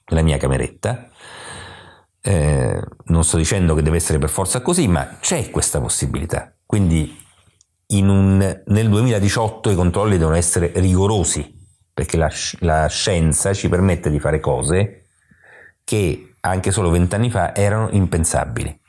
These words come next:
di mistificare la realtà in maniera, eh, assurda, in maniera impensabile.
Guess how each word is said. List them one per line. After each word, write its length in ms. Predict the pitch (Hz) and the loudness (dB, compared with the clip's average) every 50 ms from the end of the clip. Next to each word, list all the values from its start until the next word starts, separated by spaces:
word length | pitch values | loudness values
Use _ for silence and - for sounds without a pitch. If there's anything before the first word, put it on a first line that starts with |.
| - | -2
di 160 | - 95 95 95 | 2 2 4 4
mistificare 760 | 110 120 113 - - - 104 - 104 90 - 104 101 92 92 | 4 4 2 0 0 0 0 0 0 0 0 0 2 2 2
la 120 | 90 87 | 2 2
realtà 360 | 85 87 87 87 - - 101 | 2 2 0 -2 -2 -2 -2
in 100 | 98 87 | 0 2
maniera, 360 | 85 82 85 85 85 82 78 - - - - - - - - - - - _ _ | 2 2 4 4 2 2 0 -4 -8 -18 -20 -20 -20 -20 -20 -20 -20 -20 _ _
eh, 1300 | - - 82 80 78 76 76 76 73 71 69 65 60 62 57 52 50 50 - - - - - - - - _ _ _ _ _ _ _ _ _ _ _ _ _ _ _ _ _ _ _ _ _ _ _ _ | -2 0 2 2 2 2 2 2 2 2 2 0 0 0 0 -2 -2 -4 -6 -8 -8 -8 -10 -12 -14 -16 _ _ _ _ _ _ _ _ _ _ _ _ _ _ _ _ _ _ _ _ _ _ _ _
assurda, 840 | - 98 - - - 139 123 92 76 73 69 76 71 69 69 73 73 | -6 -4 -4 0 0 2 2 2 2 2 2 2 2 2 2 0 0
in 140 | 78 82 85 | 2 2 2
maniera 360 | 85 85 87 90 90 87 87 | 2 4 2 2 2 2 2
impensabile. 1040 | 87 92 98 95 92 98 92 92 - - 80 65 - 62 64 73 65 64 - - - | 4 4 4 2 2 2 0 0 0 0 -2 -2 -2 -2 -4 -4 -4 -4 -6 -8 -12